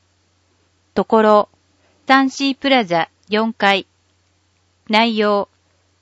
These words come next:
ふれあい遊びなど。対象、ゼロ歳児と保護者。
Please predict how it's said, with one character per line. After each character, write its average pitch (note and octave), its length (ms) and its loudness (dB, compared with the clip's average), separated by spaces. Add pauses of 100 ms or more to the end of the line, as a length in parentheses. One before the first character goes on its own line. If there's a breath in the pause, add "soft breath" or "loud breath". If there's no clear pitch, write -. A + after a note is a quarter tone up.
(120)
ふ G#3 140 -2
れ C4+ 240 2
あ C4+ 100 0
い C4+ 100 -4
遊 C4 260 -2
び G#3 140 -6
な F3+ 140 -4
ど。 D3 220 -4 (960)
対 A3+ 220 0
象、 G3+ 400 -2 (640)
ゼ G3+ 160 0
ロ C4 120 0
歳 C#4+ 320 -2
児 A3 120 -6
と F3 120 -4
保 E3 160 -6
護 G3 120 -2
者。 D3+ 260 -8